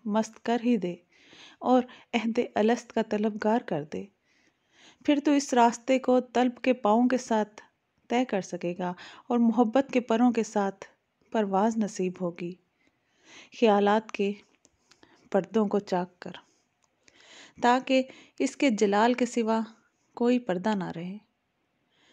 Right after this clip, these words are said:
अकल की सवारी की बाग हैरत ने पकड़ी और कहा कि रुक जा। अकल की सवारी की बाग हैरत ने पकड़ी और कहा कि रुक जा, तू जानती नहीं कि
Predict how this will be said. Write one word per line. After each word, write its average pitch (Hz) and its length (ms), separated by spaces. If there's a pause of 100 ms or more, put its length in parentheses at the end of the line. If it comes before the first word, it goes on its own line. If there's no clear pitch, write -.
(200)
अकल 240 300
की 240 160
सवारी 196 460
की 214 160
बाग 170 420 (580)
हैरत 220 400
ने 202 60
पकड़ी 170 360 (600)
और 214 160
कहा 185 340 (400)
कि 226 120
रुक 226 220
जा। 160 200 (1800)
अकल 269 320
की 277 280
सवारी 220 500
की 247 300
बाग 190 420
हैरत 214 380
ने 247 100
पकड़ी 233 380
और 240 140
कहा 214 260
कि 247 140
रुक 240 200
जा, 226 260 (600)
तू 233 120
जानती 202 500
नहीं 269 300
कि 202 200